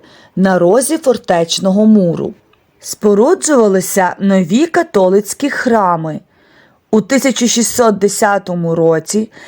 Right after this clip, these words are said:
в Києві на Подолі Великий костьол збудували домініканці,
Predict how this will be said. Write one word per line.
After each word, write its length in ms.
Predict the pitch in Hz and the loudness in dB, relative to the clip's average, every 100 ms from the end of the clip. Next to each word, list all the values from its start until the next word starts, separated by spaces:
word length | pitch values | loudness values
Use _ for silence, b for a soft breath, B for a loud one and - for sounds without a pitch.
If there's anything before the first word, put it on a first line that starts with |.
| B | B
в 60 | - - | -14 -2
Києві 480 | 240 240 220 202 | 2 2 2 2
на 160 | 202 214 | 2 0
Подолі 760 | 214 320 185 196 180 175 175 - B B B | 0 -2 0 2 2 0 -4 -6 B B B
Великий 560 | 185 208 214 214 208 196 | 0 4 4 0 -2 -2
костьол 640 | 185 175 - 202 208 311 | -2 -4 -2 0 2 0
збудували 760 | 233 196 185 180 180 220 269 277 | -2 -2 -2 0 0 0 0 0
домініканці, 1120 | 196 190 196 247 - 196 165 151 147 - 214 | 0 2 4 2 0 -2 -2 -6 -10 -10 -12